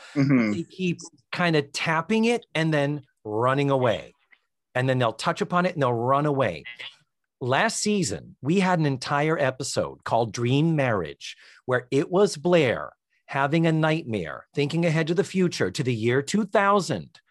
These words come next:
Speaker 2: where if she were to marry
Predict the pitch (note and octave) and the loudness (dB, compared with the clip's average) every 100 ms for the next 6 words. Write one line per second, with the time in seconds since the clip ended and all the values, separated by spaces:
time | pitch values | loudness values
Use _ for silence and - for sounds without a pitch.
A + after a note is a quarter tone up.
0 | _ - - C3+ B2+ A#2 A2 _ _ _ | _ -20 0 2 4 2 0 _ _ _
1 | _ - D3+ G3 - - F#3+ D#3 F3+ F3+ | _ 0 2 2 0 -2 -2 2 2 0
2 | - G3+ F#3+ D#3+ A#2 F2+ D#2 - | 0 0 2 2 2 -2 -6 -12